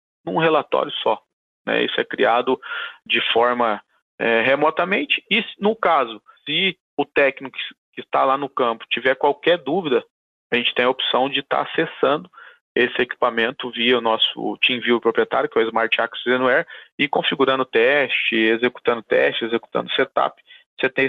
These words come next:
teria essa possibilidade também. Um exemplo de instalação, né, da Macrocell,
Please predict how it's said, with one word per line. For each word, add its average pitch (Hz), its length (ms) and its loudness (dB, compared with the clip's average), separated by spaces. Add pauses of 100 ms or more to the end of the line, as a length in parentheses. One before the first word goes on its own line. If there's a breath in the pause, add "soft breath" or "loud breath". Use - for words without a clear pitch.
(100)
teria 131 280 2
essa - 160 -2
possibilidade 131 800 -2 (220)
também. 143 400 0 (280)
Um 175 60 4
exemplo 156 340 2
de 139 100 -4
instalação, 143 580 0
né, 143 120 0
da 117 140 0
Macrocell, 120 640 0